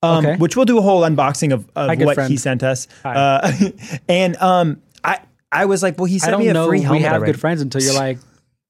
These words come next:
Speaker 2: "Greg, this is our good
Speaker 1: <laughs> I'm
Speaker 2: friend."
Speaker 1: like, "Here's
Speaker 2: I'm
Speaker 1: a
Speaker 2: like,
Speaker 1: package from our friends."
Speaker 2: "Our good friends." <laughs>
Speaker 1: Um, he, he sent us a whole package, and, and we're gonna open that up. But I was like, "Okay,
Speaker 2: Yes.
Speaker 1: he already sent us a free helmet. If I'm gonna give somebody my business, I, it
Speaker 2: Yeah,
Speaker 1: sh-,
Speaker 2: yeah.
Speaker 1: right?"
Speaker 2: I also had no idea we had a package until you're like, "Michael,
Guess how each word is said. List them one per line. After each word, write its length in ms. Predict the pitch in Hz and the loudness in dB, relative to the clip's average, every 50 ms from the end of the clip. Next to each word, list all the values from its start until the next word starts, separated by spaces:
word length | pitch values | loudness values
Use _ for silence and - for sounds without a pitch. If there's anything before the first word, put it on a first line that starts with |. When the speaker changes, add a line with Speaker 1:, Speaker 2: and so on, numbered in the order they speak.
| _ _ _ _ _ _ | _ _ _ _ _ _
Speaker 2:
"Greg, 180 | 143 156 165 131 | 0 0 0 0
this 160 | 135 139 127 | -2 -2 -2
is 120 | 151 147 | 0 -2
our 80 | 147 143 | -2 0
good 140 | 139 - 202 | 0 -2 0
Speaker 1:
<laughs> 0 | |
I'm 60 | 202 | 0
Speaker 2:
friend." 200 | 202 220 208 156 | 0 0 2 2
Speaker 1:
like, 60 | 165 | 0
"Here's 100 | 208 196 | 0 2
Speaker 2:
I'm 100 | - - | 0 0
Speaker 1:
a 20 | |
Speaker 2:
like, 40 | - 214 | 0 0
Speaker 1:
package 440 | 185 254 254 202 160 151 147 147 - | 0 0 0 0 0 0 -2 -4 -4
from 180 | - 175 170 | -4 -2 0
our 120 | 170 175 175 | 2 0 0
friends." 320 | 175 214 220 185 139 - | 0 0 0 0 -2 0
Speaker 2:
"Our 100 | - 185 | -2 0
good 140 | 175 208 202 | 0 0 0
friends." 480 | - 262 226 190 160 - - - - - - | 0 -2 0 0 0 0 -2 -4 -6 -8 -8
<laughs> 40 | - - | -4 -2
Speaker 1:
Um, 460 | - 208 202 190 180 175 160 151 - - - - - - | 0 0 0 0 0 0 0 -2 -2 -4 -4 -4 -2 0
he, 420 | - 202 196 190 190 185 - - _ _ | 0 0 0 0 -2 -2 -4 -6 _ _
he 200 | - - 190 190 | -4 0 0 0
sent 200 | - - 214 220 | 2 2 2 2
us 140 | 226 214 214 | 0 0 0
a 80 | 214 185 | 0 2
whole 140 | 185 190 | 2 0
package, 480 | 156 - 160 170 190 - - 160 147 131 | 0 0 -2 -2 0 2 2 2 2 2
and, 160 | 151 147 143 | 0 0 2
and 120 | - 147 147 | 2 2 2
we're 80 | 151 | 2
gonna 120 | 156 170 156 | 2 2 0
open 240 | 160 156 160 156 | 0 2 2 2
that 100 | 139 139 | 2 2
up. 180 | 151 170 165 123 | 0 0 0 0
But 120 | 143 135 | 0 0
I 60 | 139 139 | 2 0
was 140 | 139 127 | 0 2
like, 240 | 139 143 127 - - _ _ _ _ - | 0 0 0 -2 -10 _ _ _ _ -2
"Okay, 140 | 151 165 | 0 0
Speaker 2:
Yes. 120 | 143 - 127 | 0 0 -2
Speaker 1:
he 140 | 131 180 - | -2 0 2
already 240 | 156 165 185 190 | 2 2 2 2
sent 240 | 185 - 180 160 - | 2 0 -2 -2 0
us 160 | 143 143 - | -2 -2 -2
a 40 | 135 120 | -2 -2
free 160 | - 135 127 | -2 0 0
helmet. 380 | 113 120 113 104 104 101 - - - - - _ _ | 0 0 0 -2 -4 -6 -10 -14 -20 -20 -20 _ _
If 140 | - 139 151 | -2 0 2
I'm 120 | 170 190 | 2 2
gonna 160 | 190 190 180 | 2 2 2
give 200 | 165 139 151 147 | 2 2 0 0
somebody 240 | - - 160 143 139 | 2 2 2 2 2
my 140 | 135 131 123 | 2 0 0
business, 420 | 107 123 123 113 110 117 110 - - | 0 0 -2 0 -2 -2 -4 -4 -4
I, 200 | - 147 147 - - _ _ _ _ | -4 -6 -6 -6 -14 _ _ _ _
it 100 | - 139 | -6 -4
Speaker 2:
Yeah, 80 | 143 131 | -2 -2
Speaker 1:
sh-, 100 | 131 135 | 0 -2
Speaker 2:
yeah. 200 | 135 123 110 120 _ | -2 -4 -8 -10 _
Speaker 1:
right?" 280 | 151 151 165 196 247 277 - | -2 0 2 2 2 0 0
Speaker 2:
I 60 | 160 170 | -2 -2
also 180 | 160 - 175 | 0 0 0
had 80 | 160 143 | 0 2
no 120 | 147 147 | 2 0
idea 120 | 143 139 139 | 2 2 0
we 40 | |
had 80 | 135 127 | -2 -2
a 20 | |
package 340 | 123 143 151 160 - 131 123 | -2 -2 -4 -4 -4 -8 -8
until 200 | 123 120 - 131 | -8 -8 -6 -6
you're 120 | 123 123 123 | -4 -4 -4
like, 140 | 123 120 120 | -6 -4 -2
"Michael, 360 | 143 165 - - 127 117 | -4 -4 -2 -6 -12 -12